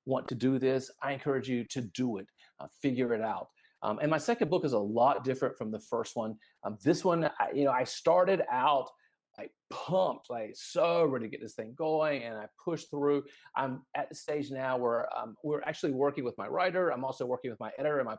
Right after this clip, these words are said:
publisher. Um, we're kind of, like, do-, in this hodgepodge mode right now of they're reviewing and, and working on, um, the first half of my book right now. And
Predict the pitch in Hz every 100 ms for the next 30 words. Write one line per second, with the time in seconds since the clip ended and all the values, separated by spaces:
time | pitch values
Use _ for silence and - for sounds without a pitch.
0 | - 135 135 - 139 135 - - - 120
1 | 147 185 156 127 117 110 131 - 139 113
2 | - 143 139 - 120 117 107 117 113 110
3 | 107 104 113 113 110 113 107 120 127 127
4 | 120 113 135 135 131 127 _ _ 117 110
5 | 107 120 120 131 139 120 117 117 107 _
6 | - 110 107 110 - 135 - 160 160 165
7 | 131 107 135 135 117 117 123 123 120 -